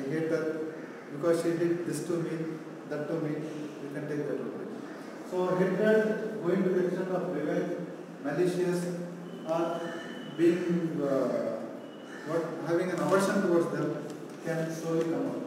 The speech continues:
Okay? And, uh, sadness can also set in, and guilt feeling. Now what we also saw in the case that I told you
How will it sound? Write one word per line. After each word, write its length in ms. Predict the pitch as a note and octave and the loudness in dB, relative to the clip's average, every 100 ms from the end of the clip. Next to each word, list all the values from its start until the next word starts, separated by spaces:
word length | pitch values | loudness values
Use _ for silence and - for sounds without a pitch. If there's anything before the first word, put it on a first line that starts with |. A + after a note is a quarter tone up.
| - - - | -8 -8 -8
Okay? 160 | - F3 F3 - - - - - E3+ | -4 -4 -4 -8 -10 -12 -12 -10 -6
And, 280 | F3 F3 E3+ | -2 2 2
uh, 640 | E3 D#3+ D#3+ D#3 D#3 D#3 - - - - - - - - - - - - - - - - - - - | 4 4 2 2 2 2 0 -6 -8 -10 -12 -12 -12 -12 -12 -14 -14 -14 -14 -14 -14 -12 -12 -12 -10
sadness 760 | - F#3+ F#3+ G3+ G3 F#3+ - - | -2 2 4 4 2 0 -4 -6
can 220 | F3 E3 E3+ | -4 -2 -2
also 140 | F3 | -2
set 180 | E3+ E3 | -2 -2
in, 160 | E3+ E3 - - - - - - - D3+ | -2 -2 -4 -6 -10 -10 -12 -14 -12 -8
and 280 | D3+ - | -6 -4
guilt 200 | F3 G3 F3+ | -2 0 2
feeling. 460 | F#3+ E3 - - - - - - - - - - - - - - - - - | 2 2 2 -2 -4 -8 -10 -12 -12 -12 -12 -12 -12 -12 -12 -12 -12 -12 -10
Now 120 | D3+ D3+ | -4 0
what 240 | E3 E3+ | 2 4
we 60 | E3+ | 4
also 280 | E3+ E3 E3+ | 4 2 2
saw 100 | E3+ E3+ | 2 2
in 80 | E3 | 2
the 80 | D#3+ - - | 0 0 0
case 160 | F3+ F3+ | 2 4
that 160 | E3 | 4
I 200 | D#3 D3 | 4 2
told 200 | D3+ D3 | 2 2
you 460 | D3 D3+ D3+ - | 2 2 0 -2